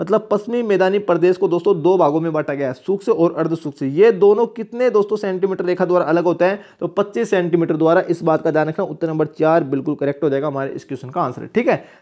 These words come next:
नेक्स्ट क्वेश्चन देखते हैं दोस्तों क्या होगा। यहाँ पर देखिए दोस्तों, एक मिनट में क्वेश्चन को थोड़ा सा बड़ा कर लेता हूँ। ठीक है,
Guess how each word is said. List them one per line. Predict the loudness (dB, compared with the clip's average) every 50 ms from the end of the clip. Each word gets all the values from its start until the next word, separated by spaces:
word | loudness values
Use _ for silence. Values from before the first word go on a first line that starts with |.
| _ -2
नेक्स्ट | 0 0 0 0 -4
क्वेश्चन | -8 -8 -6 -6
देखते | -6 -6 -6 -8
हैं |
दोस्तों | -8 -6 -6 -6 -2
क्या | 0 2 2
होगा। | 2 2 0 -4 -6 -6 -10 _ _ _ _ _ _
यहाँ | -4 -2 -2
पर | 0 0 0
देखिए | 0 2 2 2
दोस्तों, | 0 2 2 2 2 2 0 -4 -12 -20 _ _ _ _ _ _ _ _ _ _ _ _ _ _ _ _ _ _ _
एक | -4 -2 -2 -2 0 -2
मिनट | -4 -4 -4
में | -6 -4
क्वेश्चन | -4 -4 -4 -2 -2
को | -2 0
थोड़ा | 2 2 2 4
सा | 2 0 0
बड़ा | 0 0 0 0
कर | -2 -4 -6
लेता | -6 -6 -8 -10
हूँ। | -14 -14 -16 -4 -2
ठीक | 0 0 2
है, | 0 -2 -2